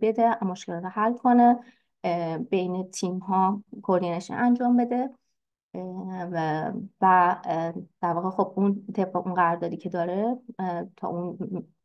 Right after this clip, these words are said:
اه، و طبق ترمای اون قراردادش، ام،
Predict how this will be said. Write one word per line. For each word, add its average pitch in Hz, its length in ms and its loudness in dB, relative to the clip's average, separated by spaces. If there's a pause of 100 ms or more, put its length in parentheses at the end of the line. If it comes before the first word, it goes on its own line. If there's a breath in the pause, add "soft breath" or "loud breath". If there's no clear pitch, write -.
(220)
اه، 165 180 0
و 160 140 0
طبق 175 320 -6
ترمای 175 340 0
اون 170 140 -4
قراردادش، 185 640 2 (720 soft breath)
ام، 180 800 -4